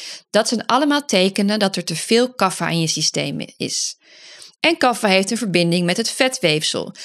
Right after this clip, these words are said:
Dus heel simpel, als je te veel vet hebt, overgewicht, dat is een teken van te veel kapha.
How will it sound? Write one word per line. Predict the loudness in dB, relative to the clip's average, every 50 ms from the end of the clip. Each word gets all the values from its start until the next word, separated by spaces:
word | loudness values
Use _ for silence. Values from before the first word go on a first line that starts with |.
| -18 -18 -18 -20 _ _
Dus | 2 2 2 0 -2 -6
heel | -2 0 2 2 4 2
simpel, | 2 2 0 0 0 2 2 2 0 0 2
als | 2 2 2
je | 0
te | -2 -2 0
veel | 2 2 2
vet | 2 2 2 2 2 0
hebt, | 0 0 0 -2 -4 -8 -10 -10 _ _
overgewicht, | 2 4 4 4 2 -2 -4 -4 -2 0 2 2 0 0 -4 -10 -12 -14 -14 -16 -20 -20 -12
dat | -2 0 2 2 2
is | 2 0 2
een | 0 0
teken | 2 2 2 2 2 0 -2 -2 -2
van | -2 -2 -2 -2 -2
te | -4 -4
veel | -2 0 2 2 0 -2
kapha. | -4 -6 -4 -4 -6 -6 -8 -8 -12